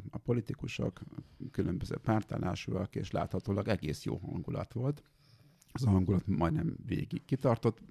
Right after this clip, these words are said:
Néha voltak átkiabálások, de összességében jóval, ö, oldottabb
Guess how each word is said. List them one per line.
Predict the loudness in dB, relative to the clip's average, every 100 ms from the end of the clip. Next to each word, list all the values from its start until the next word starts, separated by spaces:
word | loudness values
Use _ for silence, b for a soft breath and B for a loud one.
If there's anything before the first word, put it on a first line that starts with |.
| -6 -6 -8 -8
Néha | 2 4 6 6
voltak | 4 2 0 2
átkiabálások, | 2 2 2 4 4 2 0 0
de | 0
összességében | -2 -2 -4 -2 2 4
jóval, | 6 4 4 2 0 B B B B B B B -2
ö, | 0
oldottabb | 0 0 0 -2 0 0 0